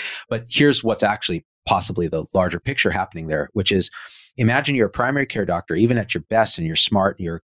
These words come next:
and you care. You've got thirty to forty patients a day. You've got an electronic health record that's just a cash register with some patient stuff tacked on it. You're being yelled at by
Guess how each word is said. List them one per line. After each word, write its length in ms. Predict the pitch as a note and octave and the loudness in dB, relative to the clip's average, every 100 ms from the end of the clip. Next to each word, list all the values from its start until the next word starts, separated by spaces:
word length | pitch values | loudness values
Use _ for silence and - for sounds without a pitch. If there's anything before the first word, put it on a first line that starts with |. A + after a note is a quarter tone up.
| - | -4
and 140 | F2+ | -4
you 80 | D#2+ | -2
care. 400 | - C3+ D#2+ - - - - _ | 2 2 2 -4 -12 -18 -20 _
You've 140 | G#2 F#2+ | 0 2
got 220 | F#2 - | 2 0
thirty 380 | - A2 A#2+ A#2 | 2 4 4 2
to 80 | |
forty 400 | - - A2+ A#2 | 0 0 0 0
patients 500 | A#2+ A#2+ G#2 - F#2+ - - | -2 -2 -2 -2 -4 -6 -4
a 120 | F2+ - | -4 2
day. 420 | G#2 F#2+ D2+ F2+ - - - - | 4 4 2 -2 -8 -16 -12 -6
You've 100 | G2+ | 0
got 140 | F#2+ | 0
an 100 | F#2+ | 0
electronic 540 | F#2 G#2 A#2 B2 A#2+ | 0 0 0 -2 -2
health 260 | A#2+ G#2+ - | 0 -2 0
record 280 | G#2 - F#2+ | -2 -2 -4
that's 120 | F2 | -2
just 220 | - - | -2 -4
a 40 | F2 | -6
cash 440 | - G#2 G#2+ A#2 | -4 -2 -2 0
register 460 | G#2+ F2 F2 - F2+ | 2 2 -2 0 0
with 140 | F2 | 0
some 120 | - | -4
patient 360 | E2+ G2 - F#2+ | -4 -2 -2 -2
stuff 260 | - F#2+ - | -2 -2 -2
tacked 380 | - G2 - | -6 -6 -4
on 200 | G2 E3 | -2 -2
it. 200 | D#2+ F#3+ - - - - - | -2 -6 -8 -12 -12 -14 2
You're 240 | G#2 G#2 | 4 4
being 260 | G2 A2 G#2 | 4 0 0
yelled 280 | G2 A2+ B2+ | 4 6 6
at 160 | B2 | 4
by 160 | G2+ | 0